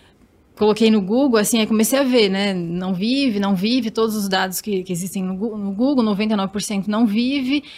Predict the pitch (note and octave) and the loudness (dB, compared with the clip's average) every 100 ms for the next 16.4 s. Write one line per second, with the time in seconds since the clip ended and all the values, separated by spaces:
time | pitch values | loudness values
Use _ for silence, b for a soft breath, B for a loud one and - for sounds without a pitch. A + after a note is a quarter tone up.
0 | - B3 D#3+ A3 C#4 C#4+ G3 A3 C#4 E4+ | -4 -2 0 2 4 2 4 4 4 2
1 | F3 G3 G3+ A#3+ D#4+ E3+ F#3+ G#3+ A3 G#3+ | 0 -2 -2 0 0 0 0 0 0 0
2 | A3+ A3 G#3 A#3 A3+ D#4 - D4 B3+ A#3+ | 0 0 0 0 -2 -4 -4 -2 -2 -2
3 | B3 A#3+ A#3+ B3 B3 C4 C4 B3+ F4+ G4 | -4 -2 -2 -2 -2 -4 -4 -2 -2 0
4 | A#3+ F#3 - F#3+ G#3 A3 G3+ G3+ G#3 A3+ | -2 -4 -4 -4 -2 -2 -2 0 0 0
5 | G#3+ F#3 G3+ G3+ A3+ B3 A3+ F#3+ - b | 0 -2 0 0 0 0 -2 -4 -12 b
6 | b b b _ - F#3+ F#3 F3 G#3 G#3+ | b b b _ -8 -2 -2 2 2 4
7 | A3+ A3+ G#3 - - A3 G#3+ G#3+ G3+ - | 4 4 2 -2 -2 0 2 0 -2 -8
8 | - G#3 G#3+ - - A3+ G3 F#3 E3+ G3+ | -6 -2 -2 -2 -6 -2 -2 -2 -2 -2
9 | A#3 A3+ B3+ - D#4+ E4 E4 C4 D4+ - | 0 0 0 0 -2 0 2 4 4 2
10 | G4+ - C#4 A3 A3 A3 A3 B3+ C4+ - | -4 0 4 4 2 0 0 -2 -2 -4
11 | A#3 A#3+ - A3 C#4 B3 A3+ A3 G3+ G3 | -4 -4 -2 0 2 2 2 0 0 0
12 | G3+ - G3 A3 G3 F#3 F3+ F3+ F3+ F3 | -2 -2 0 2 2 0 -2 -2 -2 -2
13 | F#3+ G#3+ - F#3 F#3+ F#3+ G3+ G3+ A3+ B3+ | 0 0 -2 -4 -4 -4 -2 0 -2 0
14 | C4+ D#4+ D#4 G#3+ F#3+ G3+ G3 F#3 G#3 A#3+ | 0 0 -2 -4 -2 -2 -2 0 0 2
15 | B3+ C4 C4 G#3+ A#3+ B3+ B3 A3 A#3 A#3 | 0 -2 -4 -2 -2 -2 -2 0 -4 -2
16 | C#4+ D#4+ - G3 | -4 -2 -4 -4